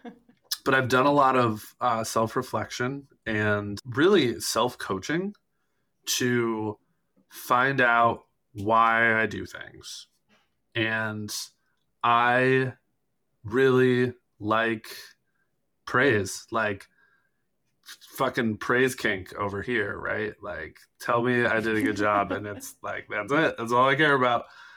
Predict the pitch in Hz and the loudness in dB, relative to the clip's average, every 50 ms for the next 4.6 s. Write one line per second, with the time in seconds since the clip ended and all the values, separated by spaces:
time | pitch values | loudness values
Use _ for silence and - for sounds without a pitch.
0 | - _ _ - 127 123 120 113 - 131 120 117 127 147 185 196 131 101 107 110 | -20 _ _ -2 -2 0 0 -2 -2 -2 -2 0 2 2 2 2 2 0 -2 0
1 | 117 127 120 110 107 101 101 101 101 101 95 - - 107 98 - 110 101 101 101 | 2 2 2 2 0 -2 -4 -6 -8 -8 -10 -10 -12 -12 -8 -6 -6 -4 -4 -6
2 | 104 101 - _ _ _ _ 107 104 101 101 104 - _ 113 107 - - 120 113 | -8 -8 -12 _ _ _ _ -6 -6 -6 -8 -10 -12 _ -10 -10 -4 0 0 0
3 | 110 107 101 104 107 104 101 101 104 101 98 95 90 - - - - - - - | 0 0 0 -2 -2 -2 -2 -8 -14 -14 -16 -18 -20 -20 -20 -20 -18 -16 -18 -18
4 | - _ 123 147 165 160 160 - - - - - | -14 _ 2 2 2 2 0 -2 -6 -6 -8 -12